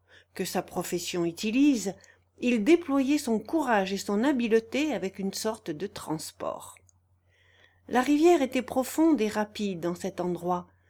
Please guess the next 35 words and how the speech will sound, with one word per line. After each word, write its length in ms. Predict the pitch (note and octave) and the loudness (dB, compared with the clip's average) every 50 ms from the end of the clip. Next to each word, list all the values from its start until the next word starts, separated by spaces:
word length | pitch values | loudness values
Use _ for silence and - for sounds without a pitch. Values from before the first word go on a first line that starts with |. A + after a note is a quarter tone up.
| _ _ _ _ _ - | _ _ _ _ _ -4
et 120 | - A#3 | -2 0
le 160 | A#3 C#4 C4+ | 0 0 0
poste 320 | - F4 F4 E4+ F4 - C4 | 2 2 2 2 2 -2 -4
de 180 | G#3+ F#3 A3 | -2 0 0
Jean 280 | G#3+ G#3 A#3 D4+ E4+ E4 | 0 0 0 0 2 2
était 340 | C4 - - G#3+ G#3 - D4 | 0 0 -2 -4 -2 0 0
assez 280 | D4+ D4 - - C4 | -2 -2 -2 -6 -6
périlleux 640 | A#3+ - A#3 A3 F#3+ A3+ B3+ A#3+ G#3 F#3+ F3+ F3 F3 - - _ _ _ - | -4 -2 -2 -2 -2 -2 -2 2 4 4 4 4 2 -4 -20 _ _ _ -8
pour 240 | G3+ F#3+ - - - | -8 -8 -8 -6 -2
qu'aucun 460 | - D#4 D#4 - - C#4 B3+ B3 B3+ | -2 -2 -2 0 0 2 2 4 4
autre 340 | C4 C#4+ D4 - - B3 G#3+ | 2 2 0 -2 -2 0 2
n'eût 180 | A3 A3 A3 - | 2 2 2 2
osé 280 | A3+ A3 G3+ B3 C4 | 0 0 0 0 -2
le 100 | A3 G#3+ | -2 -2
partager. 680 | G#3+ - E3+ - - - G3 G3+ G3 F3 D3+ C#3+ - - _ _ _ _ _ _ _ _ _ _ _ _ _ _ _ _ _ - - | -2 -4 -6 -6 -4 -4 -4 -2 -2 -2 -4 -6 -8 -10 _ _ _ _ _ _ _ _ _ _ _ _ _ _ _ _ _ -8 -4
Courant 420 | - A3+ G#3 G#3 A#3 B3 C4+ C#4 | -2 -2 2 2 4 4 4 4
avec 300 | B3 G#3 F3+ G3+ G3 G3+ | 2 2 0 0 -2 0
la 140 | F#3+ F3+ F3+ | 0 2 2
légèreté 840 | G3 A#3 C#4+ C#4 C4+ C4+ B3+ - - - - A#3+ A#3+ A#3+ A#3 G3+ F#3 | 2 2 2 0 0 -2 -4 -4 -8 -10 -6 -4 -2 0 2 2 2
et 60 | F#3 | 4
l'aplomb 420 | G3+ A#3+ B3 B3 - A#3+ A3+ A3+ | 2 2 0 -2 -2 -2 0 0
d'un 180 | G3+ G3 G3 F#3+ | 0 0 -2 -2
jeune 280 | F3 F3+ F#3 F3+ F3+ | -2 -2 -2 0 0
homme 340 | F3 G3 C4 D4+ D4+ B3 E3+ - - - - _ _ _ | 2 2 4 4 4 4 2 0 -8 -18 -20 _ _ _
jusque 460 | - E3+ F#3 C4 E4+ F#4+ - - - | -10 -4 0 2 2 2 2 -2 -4
vers 280 | D4+ C4+ C4+ C4+ B3+ A#3 | -2 0 0 0 0 0
l'extrémité 760 | A#3+ B3+ B3+ - - - - B3 A#3 A#3 A3+ A3+ - A3 G#3 | -2 -4 -4 -8 -10 -6 -2 0 0 0 0 0 -2 -4 -4
flexible 800 | G#3+ - A#3+ C#4 C#4 - - - - B3 A#3 A3 F#3+ F#3+ F#3 E3+ | -4 -4 -6 -6 -6 -6 -8 -6 -4 -2 -2 -2 0 -2 -2 0
des 260 | F#3 G3 F3 F#3 G3 | 0 0 0 0 -2
arbres 340 | F#3 F3+ F3 E3+ E3 E3+ E3+ | -2 -2 -4 -6 -6 -6 -8
couchés 600 | E3 - - G3 F3+ - - - C4 D#4+ D#4 A3+ | -6 -8 -6 -4 -2 -2 0 0 0 -2 -2 -4
en 80 | F3+ | -6
travers 420 | E3+ - - F3+ D#3+ E3 E3+ E3 - | -6 -8 -8 -6 -4 -4 -6 -6 -8
sur 300 | - - G#3 G3 G#3+ G#3+ | -8 -8 -6 -4 -2 0
l'eau, 280 | A#3 C#4 E4 F4+ - | 0 0 0 0 -4